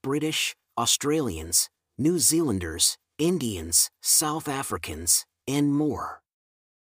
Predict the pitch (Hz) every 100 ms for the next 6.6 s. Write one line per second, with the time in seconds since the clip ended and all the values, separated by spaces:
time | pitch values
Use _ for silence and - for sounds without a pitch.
0 | _ _ _ - 127 - 175 185 156 127
1 | 113 110 131 135 120 123 107 85 87 113
2 | 120 156 170 185 180 175 120 110 113 -
3 | 147 151 - 120 110 104 104 - 147 143
4 | 127 - 113 107 85 - - 139 175 196
5 | - 101 107 113 113 - 147 156 131 110
6 | 95 120 127 110 78 -